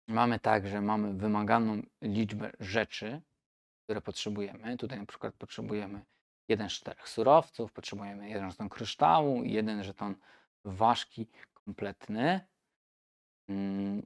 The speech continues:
i wtedy zdobędziemy cztery punkty na koniec gry. I tu na przykład potrzebujemy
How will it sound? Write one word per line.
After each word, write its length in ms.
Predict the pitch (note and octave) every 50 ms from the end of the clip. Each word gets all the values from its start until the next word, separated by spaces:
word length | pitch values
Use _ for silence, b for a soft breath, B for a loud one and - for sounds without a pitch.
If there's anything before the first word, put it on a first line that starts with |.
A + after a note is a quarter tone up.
| -
i 100 | - E3
wtedy 260 | D3 - B2 A#2 A2+ A2
zdobędziemy 480 | A2+ A2 G#2+ A2 A2 G#2 G#2+ G#2 G2+
cztery 280 | - - - A#2 G#2 G#2+
punkty 280 | - G#2 G2+ - -
na 120 | G2+ G2 F2+
koniec 320 | - G2+ G2 G2 G2 F#2+
gry. 420 | G2+ F#2 A#2+ - G2 A2 C#3 E3+ - b b b b b b _ _ _ _ _ _
I 120 | F4 D#4
tu 100 | G3 E3+
na 100 | C#3+ B2+
przykład 420 | - - - - A2 G#2 - - - _
potrzebujemy 760 | - A2 - - - G#2+ G2+ G#2+ G2+ G2+ G2+ G2+ G2+ G2+ F#2+